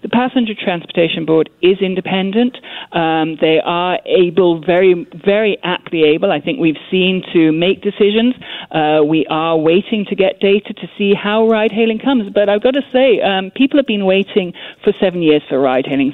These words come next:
five years with the B C Liberals. We have brought in ride-hailing in two years. Uh, we have now seven companies that are applying in B C, and I'm very excited to see what is gonna be happening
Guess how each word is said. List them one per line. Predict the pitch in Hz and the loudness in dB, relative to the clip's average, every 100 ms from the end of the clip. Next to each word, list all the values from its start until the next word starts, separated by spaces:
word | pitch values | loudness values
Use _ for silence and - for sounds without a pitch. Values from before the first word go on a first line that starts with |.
| - | -4
five | 208 214 220 180 | -2 0 0 2
years | 156 147 143 147 | 4 6 4 0
with | 143 | -4
the | 139 | -2
B | 139 143 | -2 -2
C | 143 135 | 0 2
Liberals. | 135 127 131 127 - - - - | 2 2 0 0 -6 -18 -16 0
We | 190 226 | 2 4
have | 208 170 | 2 -2
brought | 165 180 185 180 | -2 0 0 -2
in | 160 143 | 0 0
ride-hailing | 139 139 131 151 139 139 | 0 -2 -2 0 2 2
in | 135 135 - | 0 -2 0
two | 190 | 0
years. | 185 147 147 147 143 - - - | 2 4 4 4 0 -16 -20 -12
Uh, | - 143 | -4 0
we | 147 156 | 0 0
have | - 156 160 | -2 -6 -4
now | 156 151 - - | -2 -2 -6 -4
seven | 202 208 226 | -2 0 -2
companies | 185 165 156 - 160 151 - | -2 -4 -6 -4 0 0 0
that | 147 - | -4 -2
are | 147 143 - | -4 -4 -6
applying | - - 170 208 208 185 | -12 -4 -2 0 0 2
in | 156 147 | 0 2
B | 147 139 - - | 4 2 0 0
C, | 147 147 143 - - - | 2 2 -2 -12 -12 -6
and | 170 160 170 - | -2 -2 -2 -4
I'm | 175 226 190 | -2 -2 0
very | 185 175 165 | 0 2 2
excited | - - 147 139 135 143 139 | 0 -2 -2 -2 -4 -6 -6
to | 135 156 | -8 0
see | 147 143 127 | 2 2 0
what | 139 156 151 | 0 0 0
is | 147 | -2
gonna | 147 143 | -2 0
be | 147 | -2
happening | 143 139 147 139 | -4 -4 -2 0